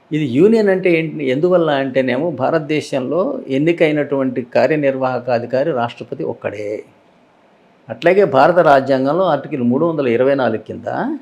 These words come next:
ఉన్నవి రెండే ఎన్నికలు. ఒకటి అసెంబ్లీలకు పెట్టే సా-, పార్లమెంటుకు పెట్టే సాధారణ ఎన్నికలు, రెండోది రాష్ట్రపతి ఎన్నిక, ఇంతే.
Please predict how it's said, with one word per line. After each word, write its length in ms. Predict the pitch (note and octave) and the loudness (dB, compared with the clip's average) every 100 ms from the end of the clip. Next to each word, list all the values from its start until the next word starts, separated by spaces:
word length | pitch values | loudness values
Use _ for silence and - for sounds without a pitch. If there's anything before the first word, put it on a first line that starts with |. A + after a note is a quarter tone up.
| _ A#2+ | _ -6
ఉన్నవి 240 | C#3 F#3+ | -2 0
రెండే 320 | C#3 D3+ G3+ | 0 0 2
ఎన్నికలు. 440 | F3+ D3+ D3 A2 - - _ _ _ _ _ _ _ A2+ | 2 0 -2 -4 -6 -14 _ _ _ _ _ _ _ 0
ఒకటి 400 | C3+ F3 D#3+ - - _ _ - | 2 4 0 -2 -12 _ _ -20
అసెంబ్లీలకు 640 | - - D#3 E3 E3 D#3 | -8 -2 0 4 2 2
పెట్టే 280 | C#3+ C#3 C3+ | 0 2 2
సా-, 380 | - B2+ C3 A#2+ | 2 2 2 0
పార్లమెంటుకు 480 | B2 B2+ C#3 C3 A#2+ | 0 0 -2 -4 -4
పెట్టే 260 | A#2+ A#2 | -4 -4
సాధారణ 460 | G#2+ B2+ C3+ D#3 D#3 | -2 0 6 6 6
ఎన్నికలు, 420 | D#3 D3+ E3 G3+ | 0 0 2 2
రెండోది 380 | F3 C#3+ D3 E3 | 2 2 2 0
రాష్ట్రపతి 460 | A#2+ A#2+ B2 A2+ | -2 -4 -6 -6
ఎన్నిక, 240 | G#2 G#2+ - | -6 -10 -12
ఇంతే. 400 | A#2+ A#2+ A#2+ | -10 -8 -8